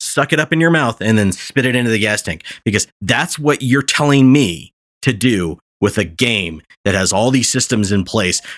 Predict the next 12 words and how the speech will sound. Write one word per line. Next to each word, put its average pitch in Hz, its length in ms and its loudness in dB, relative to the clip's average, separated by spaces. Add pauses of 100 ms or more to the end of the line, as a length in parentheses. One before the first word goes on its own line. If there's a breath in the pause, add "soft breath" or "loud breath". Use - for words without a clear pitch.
(100)
for 107 120 0
me 117 240 4
to - 60 0
utilize 110 920 0 (520)
to 107 100 -2
play 104 460 -2
it, - 280 -12 (840)
that 120 120 -2
I'm 120 260 2
doing 113 300 2
it 107 140 -4
wrong. 90 520 -4